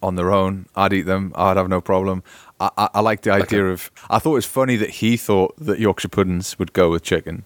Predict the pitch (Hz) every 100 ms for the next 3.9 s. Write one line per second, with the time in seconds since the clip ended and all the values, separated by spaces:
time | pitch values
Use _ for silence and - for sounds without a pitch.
0 | - 110 139 123 151 131 - 80 - 117
1 | 143 151 104 117 117 107 95 95 73 82
2 | 80 90 90 107 98 95 90 92 90 95
3 | 92 90 - - 95 90 90 87 85